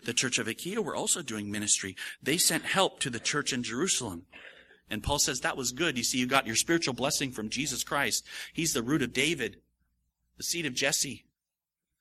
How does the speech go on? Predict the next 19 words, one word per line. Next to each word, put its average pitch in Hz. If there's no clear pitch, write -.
And 123
he's -
sitting 196
there 120
saying, 139
"Yeah, 151
it's 131
good 196
for 202
you. 165
You've 123
received 170
this 135
message. 139
It's 113
good 208
for -
you 170
to 123